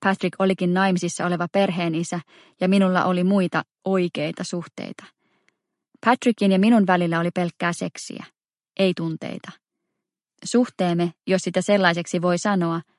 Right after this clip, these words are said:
päättyi aivan luonnollisesti, kun sain nykyisen työni. Pian sen jälkeen tapasin elämäni rakkauden, Michaelin, jonka kanssa asuin nyt yhdessä.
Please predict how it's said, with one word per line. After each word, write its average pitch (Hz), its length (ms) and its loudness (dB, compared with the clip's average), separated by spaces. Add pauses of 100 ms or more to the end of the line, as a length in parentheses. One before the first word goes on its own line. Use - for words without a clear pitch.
(160)
päättyi 185 380 0
aivan 180 320 2
luonnollisesti, 180 720 0 (280)
kun 175 200 -6
sain 185 220 2
nykyisen 175 440 0
työni. - 360 -8 (1040)
Pian 240 260 6
sen 226 200 4
jälkeen 190 440 0
tapasin 196 420 0
elämäni 185 400 2
rakkauden, 180 680 -2 (200)
Michaelin, 180 580 2 (220)
jonka 185 220 2
kanssa 185 340 0
asuin 185 300 0
nyt 196 180 0
yhdessä. - 480 -8